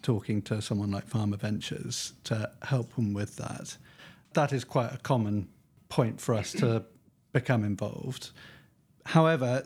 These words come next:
similarly, we, we do have a lot of other clients who we've got a long-standing relationship with, and they are saying to us, "We have got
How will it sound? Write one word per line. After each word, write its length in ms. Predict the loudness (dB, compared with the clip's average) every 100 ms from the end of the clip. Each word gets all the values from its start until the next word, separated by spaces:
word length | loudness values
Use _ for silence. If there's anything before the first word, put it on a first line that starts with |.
| -6 -6
similarly, 680 | 2 4 6 4 0 -2 2
we, 160 | 2 4
we 140 | 4
do 200 | 4 4
have 200 | 6 4
a 40 | 4
lot 160 | 4
of 80 | 2
other 180 | 2 0
clients 400 | -2 -4 -4 -2
who 100 | 2
we've 160 | 2
got 260 | 2 -2 -2 -16 _ _ 2
a 60 |
long-standing 800 | 4 6 4 2 0 0 0 0
relationship 720 | 0 0 0 0 -4 -4 -10 -10
with, 420 | -10 -8 -8 -10 -14 0
and 580 | 2 4 2 2 -2 -8 -16 -20 -20 -8 4
they 180 | 4 6
are 140 | 2
saying 580 | 2 0 2 2 0 -2 -2
to 160 | 0
us, 420 | 0 -2 -6 -8 -10 -20 _ 0
"We 200 | 4 4
have 280 | 4 0 0
got 280 | 0 0